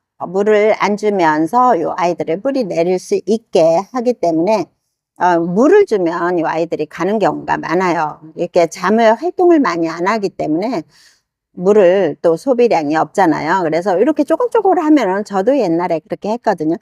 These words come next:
쪼글쪼글 하니까 물이 고파서 그러나, "어, 물 반응이 없네. 물을 더 줘야 되나?" 이렇게 하다가 훅 떠나보내는 경우도 있었어요. 경성 백금 오만 원 하니까 여기서 할인 받으시면,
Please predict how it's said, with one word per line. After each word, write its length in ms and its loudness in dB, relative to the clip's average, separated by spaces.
쪼글쪼글 500 0
하니까 340 0
물이 240 0
고파서 440 -2
그러나, 440 0
"어, 220 2
물 160 0
반응이 380 2
없네. 420 0
물을 300 -2
더 180 -4
줘야 280 -4
되나?" 300 -4
이렇게 280 0
하다가 580 2
훅 320 -4
떠나보내는 760 0
경우도 480 -4
있었어요. 840 -2
경성 400 -2
백금 440 0
오만 360 2
원 240 -2
하니까 600 -2
여기서 320 -2
할인 260 -2
받으시면, 600 -4